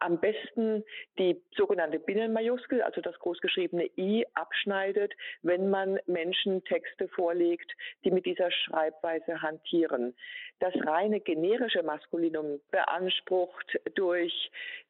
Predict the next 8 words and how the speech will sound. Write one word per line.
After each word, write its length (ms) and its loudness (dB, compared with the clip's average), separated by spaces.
die 460 4
Nennung 640 0
von 320 0
maskulinen 720 0
Personenbezeichnungen 1300 0
wie 120 4
der 200 2
Arbeiter, 840 0